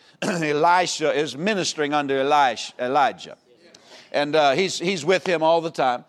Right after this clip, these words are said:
And then it's at, it's at the end of Elijah's life and ministry, and he's getting ready to go to heaven. And he keeps telling Elisha, "You stay here. I'm going over here, Gilgal, Bethel, you know, Jericho, Jordan, all these places."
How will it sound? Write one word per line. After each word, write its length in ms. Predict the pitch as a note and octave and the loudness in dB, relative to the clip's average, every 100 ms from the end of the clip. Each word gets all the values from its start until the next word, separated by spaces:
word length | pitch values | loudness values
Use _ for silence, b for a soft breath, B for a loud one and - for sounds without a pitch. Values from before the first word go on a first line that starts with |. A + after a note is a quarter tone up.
| b b - | b b -4
And 180 | F#3 | 0
then 160 | G3 F#3+ | 0 0
it's 240 | E3+ - | -2 -4
at, 240 | G#3 F#3+ F#3+ | -4 -4 -4
it's 340 | F3+ F3+ F#3 | -2 -4 -2
at 140 | A#3+ F#3 | -4 -2
the 120 | G#3 | -2
end 160 | A3+ | 0
of 80 | F#3 | 0
Elijah's 560 | F3 G3 G#3 C#3+ C#3+ B2 | 2 4 2 0 -8 -2
life 400 | F3+ E3+ D#3 D3 | 2 4 2 0
and 140 | C#3 | -4
ministry, 500 | F3+ F#3 D3+ - D3 | -2 -2 -4 -2 -2
and 80 | C#3 | -2
he's 160 | F#3 D#3 | -6 -6
getting 180 | D3+ | -2
ready 160 | D#3 D3 | 0 0
to 40 | |
go 120 | D#3 D3+ | 2 2
to 100 | C#3 | 2
heaven. 340 | D#3+ C#3 C#3 B B B - | 2 0 -4 B B B -4
And 140 | D#3 | -2
he 80 | A#3 | -2
keeps 280 | B3+ G#3+ - | -2 -6 0
telling 340 | G3 F#3 D#3+ | 2 4 2
Elisha, 540 | D#3 E3 G#3 F3 D#3+ | 2 4 4 2 -2
"You 140 | D3+ G#3 | -2 -4
stay 280 | - F3 D3 | 2 2 2
here. 200 | F#3 D3+ | 2 2
I'm 180 | E3+ | 2
going 220 | E3 D#3+ D#3 | 2 4 4
over 200 | D#3 C#3 | 2 2
here, 220 | D#3 B2+ | 0 -2
Gilgal, 680 | A2 D3 C#3+ C3+ C3+ C3+ | 0 0 2 2 2 2
Bethel, 640 | A#2+ C3 C3 C#3+ C#3 C#3 C#3 | 2 0 0 0 0 2 0
you 120 | C3 | -2
know, 160 | C3 B2+ | -2 -2
Jericho, 720 | B2 C3+ C3+ C3+ C3+ C3 B2+ | 0 2 2 0 0 0 0
Jordan, 540 | A2+ A#2 B2+ B2+ B2+ | -2 0 0 -2 -6
all 140 | A2+ B2+ | -6 -6
these 160 | B2+ | -10
places." 480 | - B2+ B2 C3 | -6 -6 -4 -12